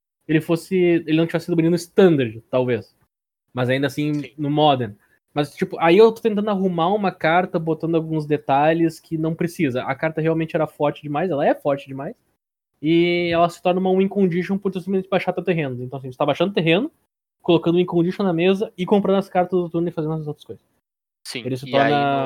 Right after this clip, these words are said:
Speaker 2: no
Speaker 1: é, como é que eu posso dizer, colateral. E aí, quando
Speaker 2: É.
Speaker 1: tu, teu win condition é colateral ao teu plano de jogo, realmente, fora que tu pode fazer turbo,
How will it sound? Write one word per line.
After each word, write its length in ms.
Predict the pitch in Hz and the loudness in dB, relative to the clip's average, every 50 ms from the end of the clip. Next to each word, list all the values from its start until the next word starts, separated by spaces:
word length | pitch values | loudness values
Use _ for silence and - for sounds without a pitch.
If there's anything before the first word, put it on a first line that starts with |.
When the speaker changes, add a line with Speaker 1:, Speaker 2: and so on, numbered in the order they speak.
| 127 123 123 | -6 -6 -8
Speaker 2:
no 60 | 120 - _ _ _ _ _ _ _ _ _ _ _ _ | -10 -12 _ _ _ _ _ _ _ _ _ _ _ _
Speaker 1:
é, 220 | - 131 123 123 120 | -10 -8 -6 -6 -6
como 120 | 120 135 131 | -6 -6 -6
é 40 | |
que 60 | 127 143 | -4 -6
eu 60 | 131 | -4
posso 180 | 127 135 131 127 | -4 -6 -8 -8
dizer, 540 | - - 127 131 127 127 123 120 120 113 - _ - - _ | -12 -10 -6 -4 -2 -2 -2 -2 -4 -6 -10 _ -20 -14 _
colateral. 560 | - 143 139 135 - 131 120 110 101 - - _ _ _ _ _ _ _ _ _ _ _ _ - | 0 2 2 2 2 2 0 0 -2 -6 -14 _ _ _ _ _ _ _ _ _ _ _ _ -4
E 120 | 117 123 | -2 -2
aí, 280 | 123 120 120 123 127 123 | 0 0 0 0 -2 -2
quando 160 | - 131 127 | -2 -2 -2
Speaker 2:
É. 60 | 127 | -2
Speaker 1:
tu, 240 | 127 135 135 131 127 123 | -2 -2 -2 -2 -2 -4
teu 180 | - - 139 139 | 0 0 0 0
win 80 | 135 | 0
condition 340 | 123 147 139 131 127 123 139 | 0 -2 -2 -2 -2 -2 -2
é 60 | 135 | -2
colateral 680 | 131 - 147 139 139 135 139 147 143 139 135 131 127 | -2 0 2 2 2 2 2 2 2 2 2 2 0
ao 60 | 135 131 | 0 0
teu 120 | - 151 | -2 -2
plano 240 | 151 160 156 156 160 | -2 0 -2 0 0
de 100 | 170 175 | -2 -2
jogo, 580 | 160 175 175 185 185 180 180 196 190 190 - _ _ _ _ _ _ _ _ _ _ _ _ _ | 0 2 4 4 4 4 2 0 0 -2 -6 _ _ _ _ _ _ _ _ _ _ _ _ _
realmente, 840 | - 139 135 139 139 143 143 143 135 - - 151 143 139 139 139 131 | -4 -2 0 0 0 0 0 -2 -4 -6 -6 -4 -2 -2 -2 -2 -2
fora 200 | - 196 214 214 | 0 2 2 2
que 80 | - 247 | 0 -2
tu 60 | - | -4
pode 100 | 247 - | -2 -2
fazer 140 | 247 254 240 | -2 -4 -4
turbo, 720 | - - 202 226 233 175 170 160 147 139 131 123 120 - | 0 2 2 2 2 2 2 2 2 2 0 -4 -6 -8